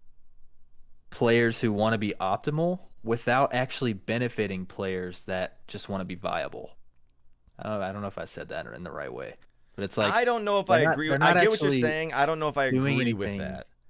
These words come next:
Speaker 1: Th-, it
Speaker 2: I
Speaker 1: just
Speaker 2: think
Speaker 1: feels
Speaker 2: they,
Speaker 1: like they're not
Speaker 2: I think
Speaker 1: actually
Speaker 2: they
Speaker 1: doing
Speaker 2: do
Speaker 1: anything
Speaker 2: want people,
Speaker 1: positive
Speaker 2: I, I think they do
Speaker 1: for
Speaker 2: want players like you to enjoy the game just as much as, um, uh, uh,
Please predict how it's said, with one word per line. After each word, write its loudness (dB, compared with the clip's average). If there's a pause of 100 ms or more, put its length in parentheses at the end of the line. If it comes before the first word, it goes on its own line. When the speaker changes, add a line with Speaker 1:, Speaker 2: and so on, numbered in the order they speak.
(280)
Speaker 1:
Th-, -6
it -4
Speaker 2:
I 2
Speaker 1:
just -4
Speaker 2:
think 2
Speaker 1:
feels 4
Speaker 2:
they, 6
Speaker 1:
like 0
they're 0
not 2
Speaker 2:
I 4
think 4
Speaker 1:
actually 4
Speaker 2:
they -2
Speaker 1:
doing 0
Speaker 2:
do 4
Speaker 1:
anything 4
Speaker 2:
want 2
people, 0
Speaker 1:
positive 0 (760)
Speaker 2:
I, 0 (100)
I 4
think -4
they 4
do 0
Speaker 1:
for -
Speaker 2:
want 0
players -2
like 0
you -2
to -6
enjoy -2
the -4
game -8
just -10
as -8
much 2
as, 0 (420)
um, 0
uh, -4
uh, -2